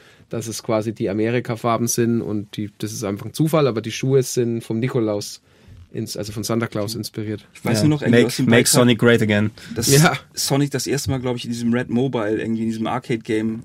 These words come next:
Speaker 2: vorkommt, dass er irgendwie an so einem Spiegel da irgendwie
Speaker 1: Genau, da
Speaker 2: rumbaumelt.
Speaker 1: hängt, ja.
Speaker 3: Ah, ja,
Speaker 2: Das
Speaker 3: ja,
Speaker 2: muss
Speaker 3: ja,
Speaker 2: ich
Speaker 3: genau.
Speaker 2: genau
Speaker 1: Rückspiegel.
Speaker 2: capturen irgendwie
Speaker 3: Ja.
Speaker 2: dafür.
Speaker 1: Das war auf der Gamescom der Automat übrigens gestanden vor zwei Jahren
Speaker 3: Ja.
Speaker 1: auf der Branchenparty und dann hab ich, ich hab noch ein paar Bilder gemacht, wie
Speaker 3: Hast
Speaker 1: Sonic
Speaker 3: gesagt,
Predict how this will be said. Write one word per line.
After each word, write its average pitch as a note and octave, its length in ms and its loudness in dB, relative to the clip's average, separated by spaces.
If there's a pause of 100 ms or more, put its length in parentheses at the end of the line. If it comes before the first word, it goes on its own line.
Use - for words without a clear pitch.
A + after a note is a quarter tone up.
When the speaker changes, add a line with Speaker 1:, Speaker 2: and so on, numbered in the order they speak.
(180)
Speaker 2:
vorkommt, A#2 500 -2
dass A#2+ 100 -4
er A#2+ 140 0
irgendwie A2+ 180 0
an A2 80 -2
so A2+ 60 -6
einem A2+ 100 -2
Spiegel B2 380 -4
da A2 80 -4
irgendwie G#2+ 200 -6
Speaker 1:
Genau, D3 280 6
da C#3 80 4
Speaker 2:
rumbaumelt. C3+ 300 2
Speaker 1:
hängt, - 20 0
ja. D#3 240 6
Speaker 3:
Ah, B2 80 8
ja, C3 140 6
Speaker 2:
Das B2+ 100 8
Speaker 3:
ja, A#2+ 60 8
Speaker 2:
muss A#2+ 100 8
Speaker 3:
ja, A2+ 80 8
Speaker 2:
ich - 60 6
Speaker 3:
genau. D3 180 8
Speaker 2:
genau C#3+ 140 8
Speaker 1:
Rückspiegel. C#3+ 320 4
Speaker 2:
capturen A#2+ 200 4
irgendwie A#2+ 180 2
Speaker 3:
Ja. A#2+ 60 8
Speaker 2:
dafür. C3 380 -2
Speaker 1:
Das C#3 140 0
war F3 80 6
auf F3 80 2
der E3 100 2
Gamescom E3 480 2
der C#3 180 2
Automat C3+ 380 2
übrigens C3 340 0
gestanden B2 520 0
vor A#2+ 220 -2
zwei B2 260 0
Jahren A#2+ 280 2
Speaker 3:
Ja. C3+ 180 4 (200)
Speaker 1:
auf A#2+ 100 -6
der A#2+ 120 0
Branchenparty B2 560 0
und A2+ 60 0
dann A2 160 -2
hab A#2+ 120 -2
ich, A#2+ 140 -6
ich D3 80 -8
hab B2+ 100 -6
noch C3 80 0
ein B2+ 80 0
paar B2 100 2
Bilder C#3 240 2
gemacht, A#2+ 280 0
wie B2 40 2
Speaker 3:
Hast G#2 80 -2
Speaker 1:
Sonic G#2+ 220 4
Speaker 3:
gesagt, G2 100 0